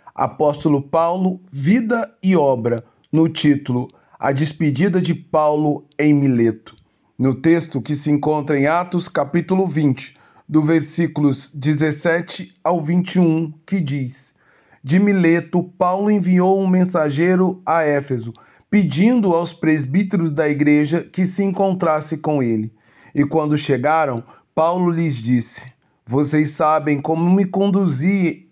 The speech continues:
entre vocês em todo o tempo. Desde o primeiro dia em que entrei na província da Ásia, servi ao Senhor com toda a humildade, com lágrimas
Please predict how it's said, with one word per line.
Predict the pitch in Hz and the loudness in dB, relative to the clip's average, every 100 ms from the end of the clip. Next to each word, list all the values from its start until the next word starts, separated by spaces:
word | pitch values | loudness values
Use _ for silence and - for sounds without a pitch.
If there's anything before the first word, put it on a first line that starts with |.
| - | -2
entre | 165 170 151 147 | 0 0 -2 -2
vocês | 151 147 147 147 147 143 - - _ _ | 0 -2 -2 2 2 0 -6 -20 _ _
em | 156 165 | 0 0
todo | 156 165 147 | 2 0 2
o | 147 | 0
tempo. | 143 123 110 - - - _ _ _ | 0 -2 -2 -8 -20 -20 _ _ _
Desde | - 156 214 202 | -4 0 2 2
o | |
primeiro | 196 226 214 214 202 | 0 2 4 4 2
dia | 143 156 208 185 | 0 0 2 2
em | 160 160 | 0 -2
que | 160 170 | -2 0
entrei | 165 160 156 170 190 | 0 0 0 0 0
na | 175 | -2
província | - 160 139 156 180 180 143 | -2 -2 0 0 0 0 -2
da | 135 135 156 | 0 0 0
Ásia, | 170 131 127 127 - _ | 0 -2 -4 -6 -18 _
servi | - 226 220 180 226 | -6 0 2 4 2
ao | 233 | 2
Senhor | - 202 175 175 190 190 | 0 -2 0 2 2 0
com | 185 175 | 0 -2
toda | 165 202 208 | 0 0 0
a | |
humildade, | 196 185 165 139 143 139 127 - _ _ _ - | 2 2 2 2 0 0 -4 -12 _ _ _ -2
com | 139 | 0
lágrimas | 135 147 170 170 185 185 180 | 2 2 0 0 0 2 0